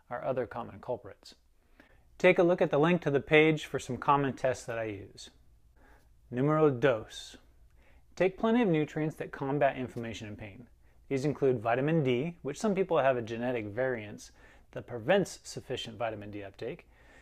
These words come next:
and other fat-soluble vitamins A, E, and K.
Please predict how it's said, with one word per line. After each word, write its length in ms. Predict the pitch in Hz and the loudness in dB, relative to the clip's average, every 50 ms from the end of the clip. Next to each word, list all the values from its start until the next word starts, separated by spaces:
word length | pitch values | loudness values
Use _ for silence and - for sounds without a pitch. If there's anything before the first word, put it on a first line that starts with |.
| - _ _ - | -20 _ _ -2
and 200 | 196 202 190 175 | 0 0 0 0
other 280 | - 180 175 165 165 - | 2 2 4 4 4 2
fat-soluble 760 | - - 147 127 - - - - 127 117 117 113 113 131 127 | 2 0 -2 -2 -2 -4 -6 -4 -4 -4 -4 -4 -4 -4 -2
vitamins 480 | 113 107 104 107 110 113 127 127 - - - - | -2 -4 -4 -4 -6 -6 -6 -6 -8 -12 -10 -6
A, 140 | 139 131 127 | -2 0 0
E, 420 | 127 139 135 123 120 117 123 117 - - - - - _ - | 0 0 -2 -6 -6 -6 -6 -8 -10 -16 -20 -20 -20 _ -14
and 160 | 113 113 110 | -12 -12 -8
K. 380 | - 190 196 107 - - - | -2 -2 -2 -2 -2 -6 -16